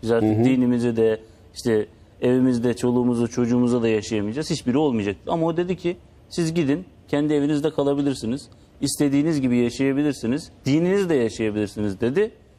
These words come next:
Speaker 1: Hoşgörü gösterdi diyoruz.
Speaker 2: Evet.
Speaker 1: Şimdi bu mu?
Speaker 2: Bu ba-, bu hatta bana göre izin vermedir.
Speaker 1: Tabii.
Speaker 2: Kendi gücü, takatı yetmesine rağmen
Speaker 1: Hı hı.
Speaker 2: mani olmayıp izin vermedir.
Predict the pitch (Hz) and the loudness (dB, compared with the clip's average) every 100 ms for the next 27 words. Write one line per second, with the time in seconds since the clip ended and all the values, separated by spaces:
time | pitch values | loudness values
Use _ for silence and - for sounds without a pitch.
0 | - 180 - 131 110 101 95 - 110 - | -4 -4 -2 -2 -2 -2 -4 -6 -6 -8
1 | - - - - - - - 117 98 90 | -20 -20 -20 -20 -20 -20 -4 -2 -2 -8
2 | - - _ - - - - 160 185 - | -18 -20 _ -20 -20 -20 -2 0 0 -2
3 | 143 117 123 170 113 - - - _ 170 | -2 -2 -2 0 -2 -4 -20 -20 _ -2
4 | 202 208 233 233 - - - 156 208 233 | 2 2 0 -6 -20 -20 -4 0 0 0
5 | - 156 147 196 - - 113 123 185 208 | 0 0 2 -2 -12 -12 -2 0 2 2
6 | 131 135 214 - - 151 165 196 139 107 | 2 2 0 -2 -2 0 2 2 2 2
7 | 92 80 73 73 - - 131 92 - - | 0 -2 -6 -8 -14 -4 -4 -4 -14 -20
8 | - - - - - - - _ - 117 | -20 -20 -20 -20 -20 -20 -20 _ -4 0
9 | 127 139 170 95 - - _ _ _ 107 | 2 2 2 0 -6 -20 _ _ _ -4
10 | 117 104 135 127 95 - - 98 107 101 | -4 -4 0 2 0 -4 -6 0 0 0
11 | 120 110 127 104 101 - 110 101 139 175 | -2 -2 -2 0 -2 0 0 0 0 2
12 | 143 110 101 73 - 131 135 143 131 170 | 2 0 0 0 2 2 2 2 2 2
13 | 143 156 170 - 120 117 127 95 82 82 | 2 2 -2 -4 0 2 2 0 -2 -6
14 | 76 - - | -12 -14 -20